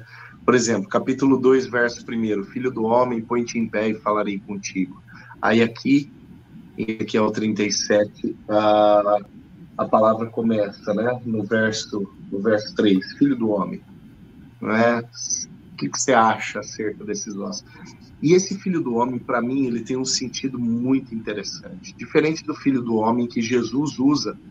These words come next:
pra falar a respeito de si no Evangelho, quando Deus usa o termo filho do homem, H minúsculo, minúsculo, é, pra referir-se a Ezequiel,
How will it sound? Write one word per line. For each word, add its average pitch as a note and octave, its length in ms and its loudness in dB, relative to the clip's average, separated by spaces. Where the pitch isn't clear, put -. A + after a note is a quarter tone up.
pra A#2 160 2
falar A2+ 320 4
a G2 40 0
respeito G#2 560 -4
de G2 140 -4
si C3+ 460 -2
no A#2+ 140 4
Evangelho, A2+ 840 2
quando B2+ 220 0
Deus C3+ 420 4
usa A#2 300 -6
o G2 80 -6
termo G#2 340 -6
filho G#2+ 300 -6
do G2 160 -4
homem, G#2 340 -2
H G#2+ 460 -2
minúsculo, C3+ 720 0
minúsculo, A#2+ 720 -8
é, G2+ 140 -4
pra A2 160 -4
referir-se G#2 580 -4
a G#2+ 40 2
Ezequiel, G#2+ 640 0